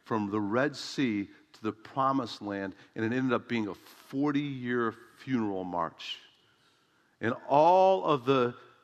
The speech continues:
hundreds of thousands of adults that didn't listen to God's voice and do what God told them to do, and they hardened their voice, or, or hardened their heart to God's voice,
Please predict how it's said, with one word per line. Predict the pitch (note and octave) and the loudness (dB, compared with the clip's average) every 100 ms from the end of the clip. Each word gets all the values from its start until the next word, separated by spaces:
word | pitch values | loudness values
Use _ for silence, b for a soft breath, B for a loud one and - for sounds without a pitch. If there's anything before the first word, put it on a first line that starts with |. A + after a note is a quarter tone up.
| _ _ _ | _ _ _
hundreds | - D#3 F#3 E3+ D3+ A2+ | -6 2 2 4 2 2
of | B2 A2 | -4 0
thousands | D3+ D3+ D#3 B2+ C#3 | 4 4 4 -2 -4
of | A#2+ | -6
adults | A2+ G2 C3+ B2+ - | -6 0 2 2 -2
that | - A#2 - - | -2 -2 -2 0
didn't | D#3 E3+ F3+ - B B - | 2 2 0 -10 B B -8
listen | B2+ E3+ F3+ F3+ E3 | 2 2 4 0 -2
to | D#3 C#3+ | 0 -4
God's | G#2+ C#3 C#3+ C3+ A2 - - | 2 4 6 4 -2 -14 -8
voice | C3+ D#3+ C#3+ B2 - - | 0 2 4 0 -6 -8
and | A#2+ A#2 | -6 -4
do | A#2+ E3+ D#3+ | 2 4 4
what | C#3 A#2+ | 2 -2
God | D3 C#3+ C3 A#2+ - | 2 4 4 -2 -4
told | D3+ C#3+ | 0 0
them | B2 A#2+ | 0 0
to | A#2 | 0
do, | C3 C3+ | 0 0
and | B2 | 0
they | A2 | -2
hardened | F#2+ C#3 G3 E3 | 0 2 2 2
their | C#3+ C3 | 0 0
voice, | B2 C3 A#2 B B B | 0 -2 -2 B B B
or, | C3 | 2
or | B2+ C#3 | 2 0
hardened | A#2 D#3+ E3+ | 0 2 2
their | D3 | 0
heart | A2+ C#3+ C3+ | 2 0 0
to | C3 | -2
God's | B2+ B2 - | 2 0 0
voice, | B2 C3 | -2 -2